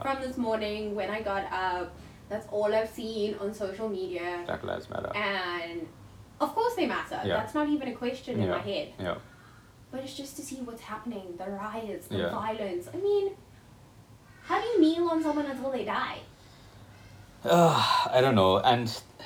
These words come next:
Speaker 2: you know, I haven't seen the video, and I don't think I'm gonna see it because I, someone shared it on Facebook, one of my friends, and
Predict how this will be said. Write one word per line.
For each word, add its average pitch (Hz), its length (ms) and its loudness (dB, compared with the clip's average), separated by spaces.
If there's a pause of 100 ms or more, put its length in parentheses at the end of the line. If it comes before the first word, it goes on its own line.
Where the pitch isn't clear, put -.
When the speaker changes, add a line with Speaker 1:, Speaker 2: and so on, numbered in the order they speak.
Speaker 2:
you 139 100 0
know, 156 320 6 (600)
I 127 80 4
haven't 151 280 6
seen 120 240 2
the 98 80 2
video, 90 500 0
and 87 260 -2
I 92 80 2
don't 113 200 2
think 98 120 0
I'm 95 240 2
gonna 82 200 -4
see - 180 -4
it 85 120 -2
because 90 420 2
I, - 160 -6 (360)
someone 113 520 6
shared 104 260 2
it 101 140 -2
on 95 400 -4 (100)
Facebook, 95 340 -2
one 95 100 2
of 95 60 0
my 90 120 -2
friends, 92 400 0
and 87 380 0